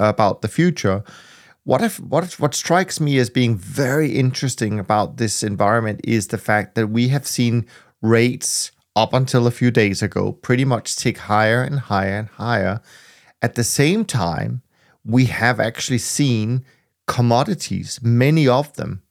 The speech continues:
go significantly lower than, than what they were, uh, eighteen months ago.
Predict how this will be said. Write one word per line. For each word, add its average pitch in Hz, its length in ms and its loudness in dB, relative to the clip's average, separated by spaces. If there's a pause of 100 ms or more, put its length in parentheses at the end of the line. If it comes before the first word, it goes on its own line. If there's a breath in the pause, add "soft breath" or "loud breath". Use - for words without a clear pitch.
(280)
go 123 400 4 (120)
significantly 147 1300 0
lower 107 460 2 (340 soft breath)
than, 117 220 4
than 110 240 2
what 113 220 2
they 110 120 2
were, 101 440 2 (400 soft breath)
uh, 104 460 2 (320)
eighteen 120 380 2
months 113 340 2
ago. - 320 -6